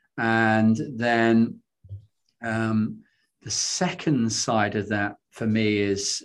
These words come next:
more to do kind of, I guess, with outreach, which is, um,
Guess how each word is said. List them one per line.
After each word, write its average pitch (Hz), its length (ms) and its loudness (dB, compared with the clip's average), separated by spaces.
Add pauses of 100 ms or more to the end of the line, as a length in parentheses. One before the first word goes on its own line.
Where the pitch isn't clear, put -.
more 117 280 0
to 117 120 -4
do 104 160 -2
kind 101 200 -2
of, 95 60 -6
I 101 80 -6
guess, 104 240 -6
with 98 140 -8
outreach, 110 600 -4
which 101 240 -6
is, 104 400 -2 (600)
um, 104 520 -4